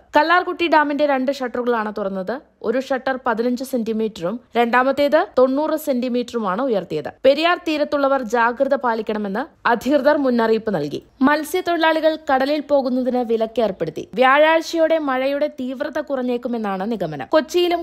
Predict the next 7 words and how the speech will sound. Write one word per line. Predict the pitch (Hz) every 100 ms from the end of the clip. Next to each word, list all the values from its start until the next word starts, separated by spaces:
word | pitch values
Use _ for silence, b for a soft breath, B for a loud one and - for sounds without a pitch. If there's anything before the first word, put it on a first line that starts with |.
| 330
കോഴിക്കോടും | 302 294 294 294 294 285
പൊന്നാനിയിലും | 269 254 254 262 262 269 - -
രൂക്ഷമായ | 247 294 302 - 339 311 302 285
കടലാക്രമണമാണ് | 254 254 262 262 277 269 247 220 226
റിപ്പോർട്ട് | 214 208 196 202
ചെയ്യുന്നത്. | 190 160 151 - - 208
അതേസമയം | 233 247 269 285